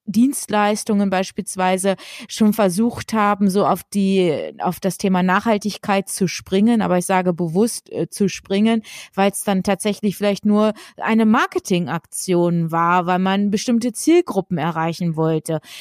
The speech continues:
Aber das ist ja n-, noch nicht dann wirklich grundlegend im Unternehmen angekommen. Was kannst du hier vielleicht auch so als, ähm,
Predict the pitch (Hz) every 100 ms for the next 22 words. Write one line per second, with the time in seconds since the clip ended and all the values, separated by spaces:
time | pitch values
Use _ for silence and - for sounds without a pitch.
0 | - - 208 214 214 - - 269 247 226
1 | 175 190 _ 165 220 220 226 302 - -
2 | - 240 233 226 262 269 226 - 220 311
3 | 349 208 196 190 190 185 185 190 175 170
4 | 165 170 - 180 180 160 - 151 151 147
5 | - - - - - 185 202 - 254 247
6 | 240 233 277 - 202 185 185 - 196 185
7 | - 180 196 202 143 190 185 - - -
8 | 196 - 190 202